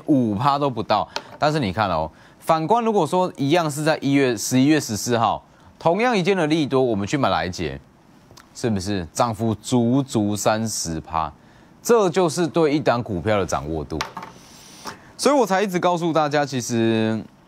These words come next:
二零二四新主流、新的标股，要买就是趁现在，你要买便宜价就是趁这个时间。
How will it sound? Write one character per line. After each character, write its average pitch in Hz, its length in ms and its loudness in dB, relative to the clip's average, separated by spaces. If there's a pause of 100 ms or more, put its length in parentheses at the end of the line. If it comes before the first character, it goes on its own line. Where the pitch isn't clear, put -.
(560)
二 240 160 4
零 160 200 -2
二 175 200 2
四 175 200 -4
新 156 280 -2
主 110 240 -2
流、 82 240 -2
新 135 240 -4
的 120 100 0
标 104 260 0
股， 82 220 -8 (320)
要 170 340 2
买 82 280 -6
就 110 200 -4
是 95 220 -4
趁 85 260 -4
现 76 220 -6
在， 67 180 -6 (260)
你 156 140 0
要 262 160 2
买 190 160 0
便 131 220 -2
宜 131 160 0
价 151 180 2
就 135 140 -2
是 127 160 -4
趁 120 220 -2
这 110 80 -2
个 101 100 0
时 82 220 -6
间。 80 260 -6